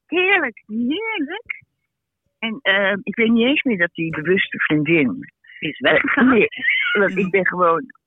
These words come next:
Speaker 2: in vijf uur gaan slapen op dat pammetje. En nu alleen al de gedachte dat er een pammetje bestaat voor dat enge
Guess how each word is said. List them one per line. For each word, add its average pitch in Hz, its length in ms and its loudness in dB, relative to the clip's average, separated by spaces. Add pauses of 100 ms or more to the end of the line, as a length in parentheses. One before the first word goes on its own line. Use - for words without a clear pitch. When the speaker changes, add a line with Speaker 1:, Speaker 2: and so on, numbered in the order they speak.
(240)
Speaker 2:
in 185 160 -2
vijf 226 460 0
uur 180 200 -4
gaan 135 200 -8
slapen 143 640 -4
op 175 100 -8
dat - 120 -12 (140)
pammetje. 185 500 -4 (760)
En 170 320 0 (160)
nu 185 180 0
alleen 175 400 0
al - 80 2
de 143 140 -6
gedachte 156 560 -2
dat 135 160 -2
er 127 140 -6
een 123 80 -6
pammetje 185 420 -2
bestaat 208 440 0
voor 190 120 -4
dat 160 220 -4
enge 160 480 0